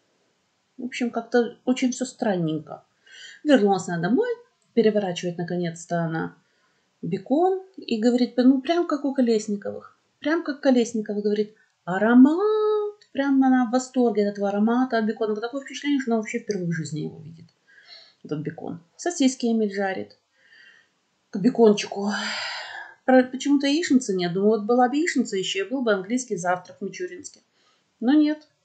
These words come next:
Просто бе-, э, кончик жареный и просто сосисочки жареные. Но нет, э, яиц, не беда, зато есть помидорчики. И вот помидорчики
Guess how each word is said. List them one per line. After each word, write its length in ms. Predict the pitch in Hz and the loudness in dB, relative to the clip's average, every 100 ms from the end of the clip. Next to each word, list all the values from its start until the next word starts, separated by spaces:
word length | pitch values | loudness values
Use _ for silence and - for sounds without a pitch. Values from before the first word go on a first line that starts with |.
| _ _ | _ _
Просто 500 | 233 254 349 - 285 | 0 2 2 0 -2
бе-, 200 | 214 214 | -2 0
э, 300 | 208 220 208 | 2 4 2
кончик 400 | 208 302 370 294 | 0 -4 -4 -4
жареный 360 | 277 277 269 262 | -2 0 0 -2
и 160 | 180 | -4
просто 540 | - 190 233 240 - 233 | -6 -2 -2 -4 -4 -4
сосисочки 640 | - - 160 - - 160 | -6 -12 -14 -16 -14 -14
жареные. 580 | 160 - - 95 - - _ _ _ _ _ _ _ | -12 -12 -12 -14 -14 -20 _ _ _ _ _ _ _
Но 280 | 269 392 370 | 2 6 6
нет, 360 | 294 262 214 - - | 8 6 4 -2 -2
э, 240 | 185 175 | 0 0
яиц, 480 | 175 254 415 - - | 0 4 4 2 0
не 120 | 208 | 0
беда, 300 | 202 262 320 | 2 2 0
зато 200 | 220 196 | -2 -4
есть 260 | 190 254 254 | -2 -2 -4
помидорчики. 720 | 202 220 202 170 - - 85 _ _ _ _ _ _ _ _ - - | -4 -2 -2 -2 -6 -16 -20 _ _ _ _ _ _ _ _ -20 -6
И 100 | 190 | -4
вот 280 | 190 330 - | 0 0 -2
помидорчики 760 | 202 180 175 254 - 262 233 | -6 -2 -2 -2 -4 -8 -10